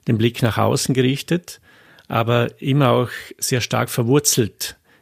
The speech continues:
in der Heimat, in der Region, in den Gemeinden. Und der Qualitätsanspruch, der angesprochene,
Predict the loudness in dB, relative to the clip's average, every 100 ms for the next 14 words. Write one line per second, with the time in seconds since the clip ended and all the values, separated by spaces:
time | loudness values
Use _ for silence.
0 | _ -2 0 0 0 2 2 0 -2 0
1 | 2 2 2 2 2 0 0 0 0 0
2 | 0 0 0 0 0 -2 -4 _ _ -20
3 | -20 -20 -20 -20 _ -16 -2 0 0 2
4 | 2 4 0 0 -2 -6 -4 -2 -2 -2
5 | -2 0 0 -2 -2 0 0 -2 0 0
6 | 0 2 2 4 2